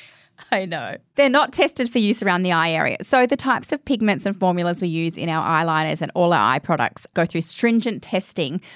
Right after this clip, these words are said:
to be used on the lashes, on the lid, if it goes in your eyes, all that sort of stuff. So no, please don't use your text. I mean,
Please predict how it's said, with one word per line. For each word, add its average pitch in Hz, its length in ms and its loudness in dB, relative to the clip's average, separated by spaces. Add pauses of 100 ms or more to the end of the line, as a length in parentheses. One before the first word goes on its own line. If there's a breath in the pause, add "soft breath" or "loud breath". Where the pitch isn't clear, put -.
(160 loud breath)
to 214 200 0
be 185 120 0
used 170 560 -2 (380 loud breath)
on 170 220 2
the 202 80 0
lashes, 240 440 0
on 160 220 -2
the 190 80 2
lid, 233 420 2 (140)
if 175 120 -6
it 214 100 -6
goes 202 220 2
in 226 120 4
your 220 120 2
eyes, 226 440 2
all 196 160 -2
that - 260 0
sort 180 160 -4
of 160 100 -8
stuff. - 380 -6
So 208 420 0 (460 loud breath)
no, 180 460 4
please 240 600 2 (100)
don't 185 360 2 (140)
use 170 480 -4
your 170 240 -2
text. - 340 -6
I 240 80 4
mean, 254 260 4